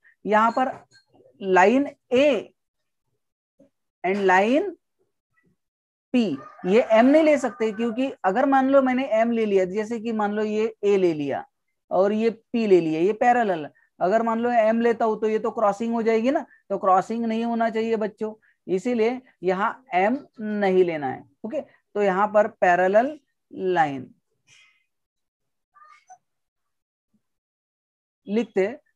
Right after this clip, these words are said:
तो सबसे पहला कौन सा होगा सॉल्यूशन में, लाइन, यहाँ लाइन, लाइन ए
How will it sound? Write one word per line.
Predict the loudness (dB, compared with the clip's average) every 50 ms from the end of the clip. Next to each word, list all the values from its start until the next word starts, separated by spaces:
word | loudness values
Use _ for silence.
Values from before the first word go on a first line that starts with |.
| -6
तो | -6 -4
सबसे | -4 -4 -6 -4 -6 -4
पहला | -2 -2 0 0 -2
कौन | -2 -4 -6 -4
सा | -2 0 0
होगा | 0 0 -2 -4 -4 -6 -8 -10 -14 -14
सॉल्यूशन | -8 -6 -4 -4 -4 -4 -4 -4 -4
में, | -4 -4 -4 -6 -8 _ _ _ _ _ _ _ _ _ _ _ _ _ -20 -20 -20 -20 _ _ _ _ _ _
लाइन, | -10 -8 -4 0 2 4 4 4 4 4 2 0 0 -2 -2 -4 -8 -14 _ _ _ _ _ _ -16
यहाँ | -8 -2 0 0 2 2 2
लाइन, | 2 2 2 2 2 2 2 0 -2 -2 -4 -4 -6 -8 -12 -16 _ _ _ _ _ _ _ _ _ _ _ _ _ _ _ _ -2
लाइन | 2 2 4 4 2 0 -2 -4 -6 _ _ 0
ए | 2 4 4 4 2 0 -6